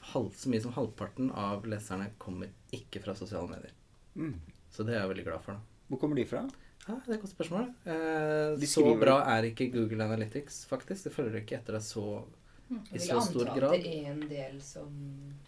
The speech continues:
Speaker 3: la-, har lest vinduet, som faktisk bare går inn på vinduet.
Speaker 1: Ja.
Speaker 3: Jeg tr-, vil tro det. At det ikke bør
Speaker 2: Ja, de skriver i
Speaker 3: Jeg, jeg,
Speaker 2: adressefeltet,
Speaker 3: jeg har
Speaker 2: vinduet.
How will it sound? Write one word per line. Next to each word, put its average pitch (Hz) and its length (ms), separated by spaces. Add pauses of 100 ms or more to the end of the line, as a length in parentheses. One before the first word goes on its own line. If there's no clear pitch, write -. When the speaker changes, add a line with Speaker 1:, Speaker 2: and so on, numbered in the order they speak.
(220)
Speaker 3:
la-, 151 180
har 147 260
lest 143 240
vinduet, 151 400
som 175 120
faktisk 165 380
bare 143 220 (600)
går 156 200
inn 135 120 (120)
på - 80
vinduet. 143 360
Speaker 1:
Ja. 254 80 (160)
Speaker 3:
Jeg 196 200
tr-, 170 220
vil 165 220
tro 220 260
det. 143 120 (260)
At 202 160
det 196 100
ikke 151 300
bør 156 80
Speaker 2:
Ja, 160 140 (280)
de 151 80
skriver 139 340
i 139 60
Speaker 3:
Jeg, 143 100
jeg, 131 100
Speaker 2:
adressefeltet, 131 680
Speaker 3:
jeg 160 80
har 127 80
Speaker 2:
vinduet. 123 320